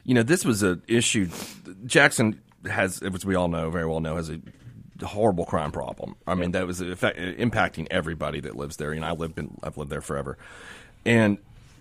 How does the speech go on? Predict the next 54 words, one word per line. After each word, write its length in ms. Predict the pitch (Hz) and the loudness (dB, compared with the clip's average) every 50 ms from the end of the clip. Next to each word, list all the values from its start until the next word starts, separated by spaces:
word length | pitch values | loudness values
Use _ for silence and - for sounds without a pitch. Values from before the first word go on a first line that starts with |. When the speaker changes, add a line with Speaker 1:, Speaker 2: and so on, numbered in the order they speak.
| - - - | -20 -10 0
Speaker 1:
you 140 | 151 151 | 4 6
know, 100 | 147 131 | 6 6
these 320 | 113 110 139 170 202 190 185 | 6 6 6 6 6 6 6
were 120 | 156 147 | 6 8
all 180 | 127 117 110 - | 8 8 6 4
things 400 | - - 131 131 120 101 95 90 | 4 4 6 6 6 4 2 2
done 340 | 95 113 117 117 110 104 95 | 2 4 6 6 6 4 4
to 240 | - - 92 85 - - _ _ _ | 2 0 -2 -2 -4 -8 _ _ _
assist 500 | - - - - 135 143 143 - - - | -2 -2 0 4 6 6 6 6 2 0
the 100 | 87 80 | -2 -2
city. 500 | - - - - - - 58 50 50 - _ _ - - - - - - _ _ _ _ _ _ | -2 -2 -2 -2 -2 -4 -8 -12 -14 -16 _ _ -20 -20 -20 -20 -20 -20 _ _ _ _ _ _
And 240 | 120 120 117 117 113 | 4 4 6 4 4
I 100 | 110 123 | 6 6
know 180 | 131 143 147 135 | 8 10 10 10
the 120 | 123 123 | 8 6
initial 340 | 107 107 131 151 147 - 117 | 4 6 4 4 4 2 2
part 160 | - 117 107 | 2 2 2
of 40 | 98 | 2
the 60 | 92 | 0
bill 280 | 85 107 107 104 98 92 | 0 2 4 4 4 4
where 280 | 90 92 92 95 92 | 4 4 2 2 2
they, 280 | 90 98 92 92 92 87 | 0 0 0 0 0 0
um, 280 | 87 87 87 85 - - - - | 0 0 -2 -2 -4 -8 -10 -4
where 140 | 104 101 95 | 0 0 0
there 100 | 87 87 | 0 0
was 140 | 90 90 - | -2 -2 -4
the, 80 | 82 | -6
what, 160 | 80 85 76 - | -6 -6 -6 -8
the 60 | - | -10
four 280 | - - 104 101 95 | -4 0 2 2 2
special 380 | - - - 87 90 - - 87 | 2 0 0 -2 -2 0 -2 -2
appointed 340 | 82 - - 101 92 85 80 | -2 0 0 0 0 0 -2
circuit 280 | - - 95 87 92 | -2 -4 -2 -4 -2
judges. 380 | 90 104 95 98 95 98 98 - - - - - | -2 0 4 6 6 4 4 2 -4 -10 -4 -2
Speaker 2:
Right, 80 | 90 | -2
right. 120 | 90 - - | -2 2 4
Speaker 1:
The 100 | 113 120 | 6 6
issue 280 | 127 123 - 123 110 | 6 6 6 4 6
was 360 | 101 104 104 101 98 95 - | 6 6 6 6 6 2 -2
with 180 | - 107 101 98 | -4 -4 -2 2
that 260 | 110 104 104 101 - | 2 4 4 2 0
became 260 | 90 - - 101 95 | -2 -2 0 0 0
because 160 | 85 80 92 87 | 0 -2 -2 -2
they 60 | 101 | 0
weren't 220 | 92 101 98 92 | 2 2 2 2
elected. 440 | 87 87 101 110 110 - 95 90 90 - - - - - _ _ - | 2 2 2 2 2 0 -2 -2 -2 -6 -16 -20 -20 -20 _ _ 6
But 160 | 135 120 120 | 8 8 8
in 80 | 120 120 | 6 2
practicality, 760 | - - 123 139 120 - - 143 147 151 151 151 143 117 113 | 2 2 0 0 -2 -4 2 6 8 10 10 8 8 6 4
what 140 | 113 110 | 4 2
my 120 | 92 117 123 | 4 6 8
argument 320 | 135 135 117 113 104 104 101 | 8 8 8 6 4 4 4
always 200 | 104 101 95 - | 4 2 2 2
was 360 | 107 107 104 98 92 - | 4 4 4 4 4 0